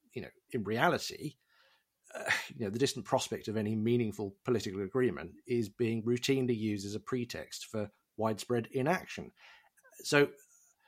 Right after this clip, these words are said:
that's perhaps a, an overly negative view of, of where we are, but in the context of going into M E P C, where, you know, we need to, uh, be mindful of the fact that we're only gonna see at best an aspirational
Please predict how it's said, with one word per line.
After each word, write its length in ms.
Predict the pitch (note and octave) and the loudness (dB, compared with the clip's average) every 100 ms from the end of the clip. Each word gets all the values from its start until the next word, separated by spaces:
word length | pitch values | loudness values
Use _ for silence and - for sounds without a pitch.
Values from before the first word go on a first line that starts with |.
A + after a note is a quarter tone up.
| _ _ _ _ _ - | _ _ _ _ _ 0
that's 140 | D3 | 0
perhaps 360 | C3+ - C#3 C3 | 4 4 4 2
a, 100 | B2+ | 2
an 120 | C3+ | 6
overly 320 | C3+ C3+ A#2+ A#2+ | 6 8 4 6
negative 420 | D3 D3+ A2 D#2+ | 6 6 2 -2
view 240 | F2+ D#2 | -4 -4
of, 180 | D#2 - | -6 -6
of 200 | G2+ F2+ | -8 -4
where 220 | G2 F#2+ | -2 -2
we 160 | E2+ F2 | -2 0
are, 320 | A#2 E2 F2+ | 0 0 -4
but 160 | A2 A2 | -2 0
in 140 | A#2 | 0
the 60 | A#2 | 2
context 440 | D3+ D3 B2 - | 2 2 0 0
of 140 | A2+ - | -2 0
going 260 | A#2+ A2 | 2 4
into 280 | A2+ A2 A2 | 2 2 0
M 120 | G#2 | -2
E 100 | G2 F#2 | -2 -4
P 180 | G2 | -6
C, 300 | F#2 D3+ A2 E2+ | -4 -4 -4 -4
where, 300 | G#2 G2+ - _ | -4 -4 -8 _
you 100 | - | -20
know, 60 | - _ A#2+ | -20 _ -2
we 80 | |
need 240 | A2+ A#2+ A2 | 2 2 2
to, 120 | G2 | -4
uh, 920 | - _ - _ _ _ - - - A#2+ | -8 _ -20 _ _ _ -20 -18 -14 -2
be 300 | A#2+ G#2+ G#2+ | 0 0 -2
mindful 540 | A#2 A#2+ C#3 D#3+ C3+ G#2+ | 0 6 6 6 4 0
of 60 | |
the 40 | G2 | 0
fact 220 | A2 G2+ | -2 -2
that 100 | F#2+ | 0
we're 200 | A2 A#2+ | 4 4
only 160 | A2+ G#2+ | 4 2
gonna 180 | G2+ | 0
see 240 | F#2+ A2 G#2 | -2 -4 -4
at 200 | G#2+ G#2 | -4 -2
best 260 | A2 - G#2+ | -2 -2 -2
an 80 | |
aspirational 800 | G#2+ G#2+ - G#2 C#3 - - D#2 | -2 -2 -2 2 2 2 -4 -8